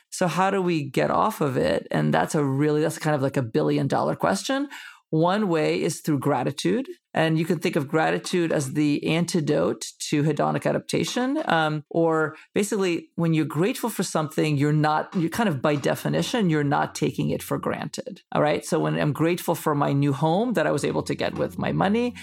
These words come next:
right? I'm, I'm not taking my new home for granted. And so I'm not adapting to it, right? I'm like, "Ah, I'm so," 'cause you can, you know, you can every day remind yourself, you know, "Oh, I'm, I'm really happy with this, this, this,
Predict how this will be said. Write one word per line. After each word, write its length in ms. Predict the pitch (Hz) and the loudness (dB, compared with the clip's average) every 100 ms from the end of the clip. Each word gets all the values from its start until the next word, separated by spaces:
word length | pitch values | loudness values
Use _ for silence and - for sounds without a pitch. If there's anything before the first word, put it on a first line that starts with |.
| - - 151 | -16 -4 0
right? 240 | 160 - | 0 2
I'm, 320 | - 147 139 135 - - | 0 2 0 -6 -10 -2
I'm 140 | 160 | 2
not 180 | 156 156 | 2 0
taking 300 | 147 - 147 | -2 -2 0
my 100 | 156 | 0
new 180 | 143 135 | 2 2
home 160 | 139 | 0
for 140 | 131 147 | -2 -2
granted. 680 | 151 202 240 156 151 226 - - - | 0 0 0 0 0 -2 -8 -16 -6
And 100 | 170 | -4
so 140 | 160 160 | 0 0
I'm 180 | 156 156 | 2 2
not 440 | 151 151 - - | 2 0 -4 -6
adapting 500 | 151 151 143 - - | -2 0 -2 -4 -8
to 140 | - 135 | -4 -4
it, 120 | - | 0
right? 200 | 135 127 | 0 0
I'm 140 | 135 | 0
like, 220 | 139 151 - | 0 0 2
"Ah, 260 | 226 156 | 0 0
I'm 140 | 135 139 | -2 -4
so," 220 | - 143 175 | -2 -2 0
'cause 200 | 160 156 | 0 0
you 60 | 175 | 0
can, 320 | - 160 147 - | 0 -2 -2 -10
you 200 | - 147 | -6 -2
know, 80 | 127 | 0
you 180 | 143 147 | 0 0
can 260 | - - - | -2 -6 -2
every 240 | - 147 202 | -2 0 2
day 280 | 330 311 | 0 0
remind 360 | 151 143 143 135 | 0 0 0 -2
yourself, 460 | 131 - 117 127 - | -4 -2 -2 -2 -8
you 80 | 147 | -8
know, 220 | 110 - - | -8 -10 -4
"Oh, 180 | 156 151 | 0 0
I'm, 180 | 110 - | 0 -4
I'm 160 | 147 139 | -2 0
really 180 | 139 147 | 0 0
happy 300 | 139 - - | -2 -2 -4
with 160 | 127 | -4
this, 240 | 143 139 - 220 | -6 -6 -6 -6
this, 280 | 240 139 - | -4 -6 -6
this, 340 | - 139 - | -8 -8 -10